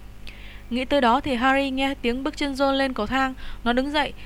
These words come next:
rửa mắt kiếng ngay ngắn và gắn nụ cười toe toét lên mặt khi John lại ảo trở lại xuyên qua cánh cửa. John hí hửng, vừa bắt kịp má, má nói sẽ, má sẽ mua một cây chổi quét sạch nếu má kham nổi. Harry nói, "Sướng." Harry nói,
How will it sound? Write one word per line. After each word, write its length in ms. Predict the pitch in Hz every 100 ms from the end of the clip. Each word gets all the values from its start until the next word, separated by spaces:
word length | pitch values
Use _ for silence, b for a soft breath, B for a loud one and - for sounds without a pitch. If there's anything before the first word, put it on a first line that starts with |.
| -
rửa 160 | 226
mắt 200 | 202 254
kiếng 160 | - 247
ngay 140 | 285
ngắn 300 | 262 240 285
và 120 | 262 214
gắn 280 | 208 254
nụ 100 | 294
cười 260 | 220 240 196
toe 160 | 269 269
toét 180 | 311
lên 180 | 302 277
mặt 160 | 254 202 B B -
khi 180 | 285 269
John 200 | 277 269
lại 260 | 262 254 -
ảo 220 | 214 190
trở 320 | - 185 185 - B B
lại 220 | 240 233 -
xuyên 180 | 269
qua 100 | 262
cánh 180 | 247 254
cửa. 340 | 262 240 180 196
John 180 | 233 269
hí 140 | 262
hửng, 280 | 294 226 175 - B B B -
vừa 180 | 233
bắt 220 | 214 294 -
kịp 120 | 233
má, 320 | 196 202 262
má 260 | 277 247 247
nói 180 | 247
sẽ, 120 | 262 -
má 200 | 240 254
sẽ 120 | 277
mua 300 | 294 294 294
một 320 | 262 240 214
cây 140 | 277 285
chổi 300 | 240 185 196
quét 120 | 294
sạch 200 | 294 254 -
nếu 200 | 202 240
má 180 | 233 247
kham 280 | 294 277
nổi. 240 | 247 185 180 B B B
Harry 300 | 269 277 285
nói, 260 | 240 240 254
"Sướng." 380 | - 247 240 285 B B B B B -
Harry 260 | 277 285 285
nói, 340 | 262 240 285